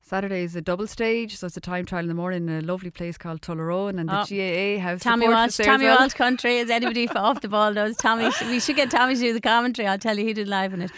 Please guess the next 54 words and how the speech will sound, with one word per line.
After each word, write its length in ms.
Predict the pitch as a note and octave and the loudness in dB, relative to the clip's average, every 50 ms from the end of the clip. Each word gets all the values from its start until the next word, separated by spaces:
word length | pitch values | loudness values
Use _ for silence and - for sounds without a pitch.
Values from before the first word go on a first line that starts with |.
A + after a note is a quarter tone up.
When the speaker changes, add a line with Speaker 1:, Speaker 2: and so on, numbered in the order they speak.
| - - - | -16 -14 -6
Speaker 2:
You're 140 | - A3 A#3 | -2 0 2
in 80 | B3 | 2
Tullaroan 460 | A3+ - B3+ A#3+ A#3 A#3+ B3+ C4 B3+ A#3+ | 2 2 2 2 2 2 2 2 2 0
then 180 | A#3+ A3+ A3+ | 0 0 -2
for 240 | G#3 - A3 G#3 G3 | -2 -2 0 0 2
a 160 | G3 F#3+ F#3+ | 2 2 4
Speaker 1:
In 100 | F#3+ A3+ A3 | 4 4 2
the 40 | |
morning, 480 | A3 A3 G#3+ G3+ G3 F#3+ G3 G#3+ B3 A#3+ | 2 4 4 4 4 4 2 0 0 0
Speaker 2:
in 60 | G#3 | 2
the 60 | G#3+ | 4
Speaker 1:
and 100 | G#3 G#3+ | 4 6
then 80 | G#3+ A3 | 6 6
in 40 | G3+ G#3+ G3 | 6 4 4
Speaker 2:
morning. 40 | G3+ | 2
Speaker 1:
the 80 | G#3 | 2
evening 460 | G3 G#3 G#3+ A3 A3 G#3 G#3+ G3+ G3+ | 2 2 0 0 -2 -4 -4 -4 -4
we're 180 | G3 F#3+ F#3+ F#3+ | -2 -2 -2 0
in 220 | F#3+ F#3+ F#3+ F#3 | 0 -2 -4 -6
Kilkenny 400 | - - F#3+ F3+ - G3 F#3 F#3 | -8 -10 -12 -8 -6 -6 -6 -6
City 440 | E3+ - - F#3+ F3 F#3+ F#3 F3+ F3+ | -8 -6 -8 -8 -6 -6 -8 -8 -8
for, 280 | E3+ - - - F#3 E3 | -10 -12 -12 -10 -10 -10
to 180 | - - - | -10 -12 -10
run 140 | E3+ F3 E3+ | -8 -8 -8
the 80 | E3+ E3 | -8 -8
Criterium. 680 | - - - - A3 G#3+ G#3+ G#3 G3+ G3+ G3+ G3+ G3 - _ _ _ _ _ _ _ _ - - | -10 -10 -8 -4 0 0 2 2 0 0 -2 -4 -6 -8 _ _ _ _ _ _ _ _ -8 -6
And 120 | F3 F3 F3 | -4 -4 -2
Speaker 2:
Right, 40 | |
Speaker 1:
then 180 | F3+ F3+ F3+ F3+ | -2 0 -2 0
Speaker 2:
so 60 | F3+ F#3 | 0 0
that's 180 | G3+ G3 F3+ F3 | 0 0 0 0
a 40 | F3 | -2
Speaker 1:
on 40 | F3 | -2
Speaker 2:
criter-, 380 | G3+ E3+ F3+ G#3 G#3+ - - | -2 -2 -2 -2 -2 -2 -6
criterium, 280 | - G3 F3 G#3 G#3 G3+ | -10 -8 -4 -2 -2 -2
if 40 | G3 | 0
you 60 | G#3+ G3+ G3+ | 0 0 0
Speaker 1:
Criterium. 40 | F#3+ | 0
Speaker 2:
don't 120 | G3+ F#3+ | 0 0
know, 120 | F#3 F#3 F#3 | 0 -2 -2
is, 280 | F#3 F#3+ F#3+ F3+ F#3 | -2 -2 -4 -4 -6
is 220 | - - G3 F#3 F#3 | -6 -6 -6 -6 -6
a 60 | F#3+ | -6
race 260 | F#3+ G3+ G3 F#3+ - G3+ | -4 -2 -2 -2 -2 -2
around 240 | F#3+ F#3 F3+ E3+ | -2 -2 -2 -4
city 220 | - G3+ F3+ E3+ F3+ | -4 -6 -6 -6 -8
streets, 380 | D#3+ - F#3+ E3+ D#3 D#3 D3+ - | -8 -6 -6 -6 -6 -6 -8 -8
Speaker 1:
Exactly, 300 | F3+ F3 E3+ D#3+ G3 F3+ | -8 -8 -6 -6 -8 -6
Speaker 2:
basically. 140 | - F3+ F3+ | -6 -6 -6
Speaker 1:
half 200 | F3+ F3+ E3+ - | -6 -8 -10 -10
six 180 | - G3+ - | -16 -18 -16
to 80 | - F3+ | -14 -12
half 160 | E3 E3+ E3+ | -12 -12 -8
seven. 320 | - G#3 G#3+ A3+ A3 A3 | -8 -8 -6 -6 -8 -10